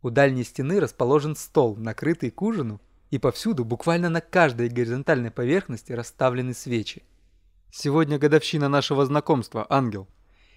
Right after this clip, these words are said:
Тимур поворачивается ко мне и сжимает мою ладонь. «Я решил, что рестораны, отели, перелеты и острова — это все слишком банально для тебя. Если я что-то и успел за эти годы понять про свою жену,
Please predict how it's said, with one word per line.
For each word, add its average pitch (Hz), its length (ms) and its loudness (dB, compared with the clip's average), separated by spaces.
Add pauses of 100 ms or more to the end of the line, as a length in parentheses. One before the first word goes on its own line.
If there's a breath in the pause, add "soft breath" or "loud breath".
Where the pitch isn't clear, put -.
(120)
Тимур 135 300 -2
поворачивается 123 760 0
ко 120 140 -6
мне 147 220 -6
и 220 180 -6
сжимает 120 500 -2
мою 123 180 -2
ладонь. 113 380 -4 (800)
«Я 170 160 6
решил, 196 360 2
что 139 380 2
рестораны, 165 760 2
отели, 165 480 2
перелеты 165 580 4
и 143 40 4
острова — 185 540 2
это 160 180 -2
все 151 180 -6
слишком 151 400 -4
банально 156 400 4
для 104 120 -8
тебя. 110 320 -8 (840)
Если 151 260 2
я 165 100 4
что-то 160 260 2
и 151 60 4
успел 170 400 4
за 135 120 2
эти 123 160 -2
годы 131 280 2
понять 135 380 0
про 117 120 0
свою 123 300 -2
жену, 135 420 -4